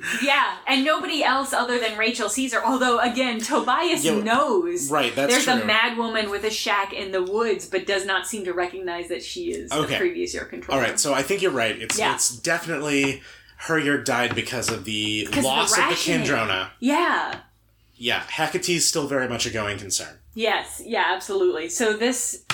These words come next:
Speaker 1: this
Speaker 2: Hashtag Hecate lives. Hashtag Hecate lives.
Speaker 1: <laughs> So, so this, uh, crazy woman seems to have lost her Yeerk one way or another, probably 'cause the Cadrona ray was destroyed and the, the Cadrona sun wasn't a-, available anymore to feed them.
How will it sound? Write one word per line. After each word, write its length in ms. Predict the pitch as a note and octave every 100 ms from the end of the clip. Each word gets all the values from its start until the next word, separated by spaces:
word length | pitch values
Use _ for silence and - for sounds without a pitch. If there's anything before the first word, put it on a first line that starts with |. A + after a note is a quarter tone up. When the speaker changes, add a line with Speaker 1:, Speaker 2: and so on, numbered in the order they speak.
| -
Speaker 1:
this 120 | - A3+
Speaker 2:
Hashtag 480 | F3+ F3 F3+ D#3+
Hecate 400 | C#3+ D#3+ D#3+ -
lives. 400 | C#3+ A#2 A2 - -
Hashtag 480 | C#3 A#2+ - G#2+ F#2 - _
Hecate 380 | G#2 G2 G#2 F#2+
lives. 320 | F#2 E2 - - -
Speaker 1:
<laughs> 200 | - F4+ - G4+ - A4+ A#4 F#4+ F#4+ F#4 -
So, 380 | F4+ F#4 E4 E4+ - E4+ - - - - - F4+ E4+
so 200 | G4+ F4
this, 260 | G4+ - - -
uh, 100 | - D#4
crazy 380 | A#4 G4+ F4+ F4
woman 320 | E4 E4 F4
seems 300 | D4+ D4+ D4+
to 60 | D#4
have 100 | C4
lost 340 | A#3+ B3 -
her 100 | D4+
Yeerk 380 | B3+ A#3+ A3 G#3+
one 240 | B3 A#3
way 180 | A3+ A3+
or 100 | G#3+
another, 300 | G#3 G3+ G#3
probably 340 | G#3 A3+ A#3 A#3+
'cause 180 | B3 A3+
the 80 |
Cadrona 460 | A#3+ A#3+ A3+ A#3 A#3
ray 320 | A#3 A3+ A3+
was 320 | A3+ G#3+ G#3 G3+
destroyed 640 | G#3+ - C4 C4+ G#3 A3+
and 240 | A3+ G3+ G3+
the, 220 | G3 F#3
the 120 | A#3
Cadrona 400 | A3+ A3 G#3 G#3
sun 220 | G#3 G#3+
wasn't 400 | F#3 F#3 G3+ -
a-, 320 | G3+ G3 G3+
available 480 | F#3+ G3 B3 B3 F3
anymore 320 | F3 F#3+ G#3
to 80 | A#3
feed 340 | A#3+ D#4 G4+ G3
them. 280 | E3 E3